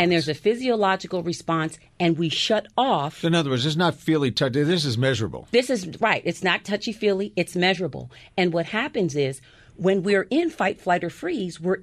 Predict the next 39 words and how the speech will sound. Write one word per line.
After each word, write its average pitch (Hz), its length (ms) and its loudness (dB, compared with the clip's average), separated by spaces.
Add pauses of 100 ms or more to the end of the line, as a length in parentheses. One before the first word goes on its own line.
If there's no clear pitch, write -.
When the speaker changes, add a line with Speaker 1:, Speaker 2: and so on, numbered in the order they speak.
Speaker 1:
in 285 180 2
the 254 100 -2
most 175 280 -4
primitive 247 440 -2
part 170 220 0
of 147 80 -6
the 156 80 -6
brain. 131 400 -2
We're 156 80 -2
utilizing 170 640 -2
the 151 80 -4
most 139 320 -6
primitive 202 480 -2
part 160 220 -2
of 143 40 -6
the 147 60 -10
brain, 135 380 -4
the 135 80 -6
brainstem. 139 720 -4 (340)
When 190 280 0
we 208 160 2
are 185 60 4
utilizing 220 680 0
the 196 80 -2
brainstem, 160 680 -2 (240)
the 196 80 2
brainstem's 214 720 0
job 175 640 -4 (120)
is 208 200 2
just 247 360 -2
to 208 80 -8
keep 220 320 -6
the 214 80 -4
person 196 440 -4
alive, 247 600 -8
Speaker 2:
Mm-hmm. 107 180 -6
Speaker 1:
right? 208 280 0 (480)
It 233 220 2
shuts - 500 -4